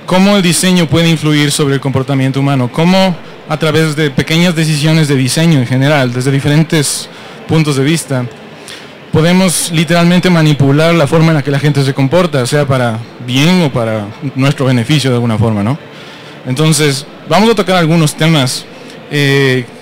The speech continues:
algunos tintes un poco como psicológicos, un poco hablando de lo que es el diseño tradicional, el diseño contemporáneo.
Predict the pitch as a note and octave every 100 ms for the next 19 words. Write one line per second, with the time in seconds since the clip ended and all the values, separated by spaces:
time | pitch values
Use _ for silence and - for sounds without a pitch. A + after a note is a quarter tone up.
0 | - D3 F#3+ - F3 E3+ D#3 C3 A#2+ C3
1 | D3 C3+ C#3+ C3 B2+ C3 C#3+ C#3+ C3+ C3+
2 | C3+ C3+ C3+ C#3 C3 C3 C3+ C3 A#2+ A#2+
3 | B2+ B2+ B2+ A#2+ B2 B2+ A#2+ A2 A#2 A#2+
4 | C3 B2+ A#2 A2+ C3 B2 A2 G#2+ A#2+ C#3
5 | D#3